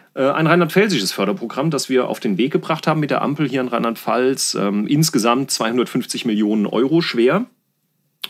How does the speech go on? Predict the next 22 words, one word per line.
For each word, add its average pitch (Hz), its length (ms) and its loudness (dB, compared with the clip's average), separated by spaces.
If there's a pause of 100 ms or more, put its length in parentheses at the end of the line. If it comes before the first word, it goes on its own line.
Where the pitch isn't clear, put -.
(100)
Und, 107 340 2
äh, 110 100 0
auf 104 180 -2
der 131 100 0
Internetseite 156 500 -2
der 120 140 -2
Energieagentur 120 760 -2
Rheinland-Pfalz, 107 720 0
die 226 120 -2
das - 260 -2 (420)
also 110 220 2
auch 139 160 2
mit 151 200 0
betreut, 143 720 0
ähm, 151 220 2
dieses 147 300 -4
Projekt, 139 320 0
dieses 131 180 -2
Förderprogramm, 135 600 0
ist - 160 -4
zu - 100 -2
lesen, 156 340 4